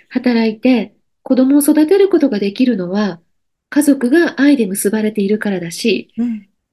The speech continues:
Speaker 1: 会社で様々な仕事を成し遂げられるのは、会社に対する愛が、共通のみんなの利害や目標となって、社員の中にあるから。あとは、学校に行ったり、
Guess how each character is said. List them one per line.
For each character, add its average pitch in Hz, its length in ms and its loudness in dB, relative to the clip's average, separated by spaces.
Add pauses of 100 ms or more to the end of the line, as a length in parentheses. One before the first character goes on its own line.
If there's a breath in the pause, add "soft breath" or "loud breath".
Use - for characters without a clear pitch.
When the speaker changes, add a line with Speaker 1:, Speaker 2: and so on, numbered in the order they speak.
(100)
Speaker 1:
会 311 200 2
社 320 160 0
で 302 420 0 (240)
様 269 360 2
々 370 240 4
な 285 80 4
仕 262 160 -2
事 240 240 0
を 208 40 -2
成 190 140 -2
し - 120 -8
遂 262 120 2
げ 277 140 4
ら 262 120 0
れ 330 120 4
る 320 100 2
の 180 160 -6
は、 185 300 -6 (420)
会 330 240 2
社 339 160 0
に 339 140 -2
対 339 240 2
す 349 120 2
る 269 240 2
愛 294 260 2
が、 190 260 -6 (420)
共 370 280 4
通 359 420 4
の 370 200 2
み 302 140 2
ん 285 60 0
な 302 100 2
の 226 180 -2
利 247 160 4
害 254 240 2
や 180 120 -10
目 185 260 -4
標 302 220 4
と 311 160 2
な 330 100 2
っ - 40 -2
て、 - 640 -6
社 - 220 0
員 285 140 4
の 190 100 -2
中 202 300 -4
に 320 280 2 (220)
あ 226 80 0
る 208 120 0
か 170 120 -6
ら。 151 220 -14 (1200)
あ 269 120 -2
と 240 140 -2
は、 247 280 -4 (160)
学 240 260 -4
校 330 160 4
に 339 140 2
行 339 80 -12
っ - 20 -20
た 339 160 2
り、 294 400 4